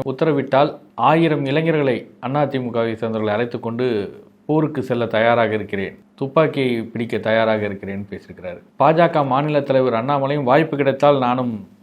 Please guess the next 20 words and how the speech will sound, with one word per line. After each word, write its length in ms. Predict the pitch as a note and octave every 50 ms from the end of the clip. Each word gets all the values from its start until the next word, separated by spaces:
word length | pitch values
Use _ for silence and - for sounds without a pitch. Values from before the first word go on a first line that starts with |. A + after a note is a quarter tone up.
| _ _
போருக்கு 320 | - C3 C3 A#2+ A2 A#2+ G#2+
செல்ல 200 | - A2+ G#2+ G2+
தயாராக 480 | G2+ G#2+ G#2 G#2 G2+ G2+ G2 F#2+ F#2+
இருக்கிறேன்றார். 540 | F#2 F2 - F#2 F#2 F#2 F2+ F2 F2+ F2+ F2+ -
போர் 280 | - G3+ A3+ B3+ C4 B3+
என்பதை 640 | A3 F#3+ F#3 F3+ F3 F3 E3 F3 F#3+ A3 G#3+ - - - - _ _ _
அவர்கள் 560 | - D#3 D3+ C#3 C#3 C#3+ C3+ B2+ A#2+ A2+ - - -
எந்த 300 | C3 C3+ D3+ F#3 G3+ G#3
மாதிரி 340 | G3 G3 G3 F#3+ G3 G3+ G3
புரிந்து 320 | G3 F3 E3+ F3 E3+ D#3+
வைத்துக் 260 | D3 C3 B2+ B2+ -
கொண்டிருக்கிறார்கள்? 680 | - B2 A#2+ A#2+ A2+ G#2+ A2+ A2 A2 G#2 G#2 B2 D3 D3+ - - - -
இந்த 160 | C3+ C3 C3 B2+ A#2+ A#2+ A#2 A2+ A2 A2 A2+ - - _ _ _ -
மக்களுக்கு 480 | B2 C3 C3 - A3 G#3 G3+ G3 G3
அவர்கள் 260 | F3 D3+ B2 B2+ A#2+ A2
சொல்லக்கூடிய 500 | - B2+ C#3 D#3 - - D3 C3 A#2+ -
செய்தியாக 540 | - D3 D3+ E3+ E3 E3 D#3+ D3+ D3 C#3+
என்ன 200 | C#3 A#2+ A2+ A#2+
நீங்க 180 | A#2+ A2 G2+ G2 F#2+ -
பாக்குறீங்க? 420 | F#2 F#2 - F2+ F2 E2+ E2